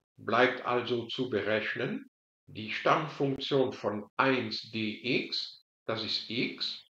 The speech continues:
minus die Stammfunktion von Cosinus Quadrat von x dx, also so. Aber hier bleibt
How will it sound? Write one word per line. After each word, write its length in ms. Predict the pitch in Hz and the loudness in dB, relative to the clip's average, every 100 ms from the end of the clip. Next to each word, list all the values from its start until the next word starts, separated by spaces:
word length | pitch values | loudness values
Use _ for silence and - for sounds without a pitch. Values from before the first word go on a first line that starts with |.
| _ _ _ | _ _ _
minus 1080 | 92 90 101 110 123 127 151 285 - - - _ _ | -20 -16 -10 -4 -2 2 2 2 -2 -12 -20 _ _
die 240 | 110 113 110 | -10 -8 -6
Stammfunktion 1300 | - 175 185 185 131 110 107 113 107 110 165 254 - _ _ | 0 2 2 0 -2 -2 -4 2 4 4 2 0 -8 _ _
von 440 | _ - 117 113 110 | _ 0 2 2 0
Cosinus 640 | 190 196 - 143 143 - | 0 2 0 0 0 -2
Quadrat 540 | - 107 - 131 127 - | -2 -2 2 0 0 -2
von 240 | 101 98 - | -4 -6 -6
x 480 | 127 139 - - 107 | -8 -6 -10 -10 -6
dx, 920 | 110 107 143 185 - - - - _ - | -2 -2 0 -2 -2 -8 -10 -14 _ -2
also 640 | 98 87 90 104 107 - - | -2 -2 -4 -4 -4 -8 -14
so. 560 | - 170 175 - - _ _ _ _ _ _ _ _ _ _ _ - | -6 2 2 2 -4 _ _ _ _ _ _ _ _ _ _ _ -4
Aber 340 | 117 113 - | 0 2 0
hier 520 | - 123 156 208 - - _ _ _ | -2 0 4 4 2 -8 _ _ _
bleibt 500 | 113 139 185 170 - | 2 4 4 0 -10